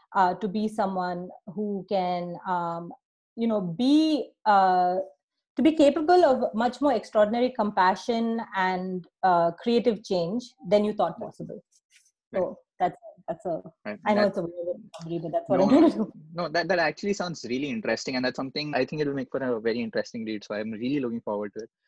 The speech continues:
Speaker 1: Thank
Speaker 2: Um,
Speaker 1: you. Thank you.
Speaker 2: yeah. Thank you so much for being on the podcast and, like, working on me, with me for, for the debut episode. You have no idea how much this means to me. Uh, this was, it was really
Speaker 1: Really?
Speaker 2: great having you on.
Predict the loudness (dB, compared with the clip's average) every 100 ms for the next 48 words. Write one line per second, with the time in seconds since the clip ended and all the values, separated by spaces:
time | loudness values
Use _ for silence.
0 | _ _ _ 0 4 4 2 -2 -2 -6
1 | _ _ _ _ -14 -10 -10 -12 _ _
2 | _ -8 -4 -2 -2 -4 -2 -4 -4 -6
3 | -6 -4 -2 -4 0 0 0 0 -4 -2
4 | 0 -2 -2 _ -4 -4 -4 -6 -6 -6
5 | -6 -6 -6 -4 -2 -4 -2 -6 -6 _
6 | _ _ -4 -2 0 0 0 -2 -2 -4
7 | 0 0 0 -2 -4 -4 -4 -2 -2 -2
8 | -2 -8 -10 -12 -10 -12 -10 -10 -10 _
9 | _ _ _ -4 -2 0 -2 -6 -10 -6
10 | -8 -8 -12 -18 -4 -2 -2 -6 -2 2
11 | 2 2 0 -2 -4 -4 -8 -8 -10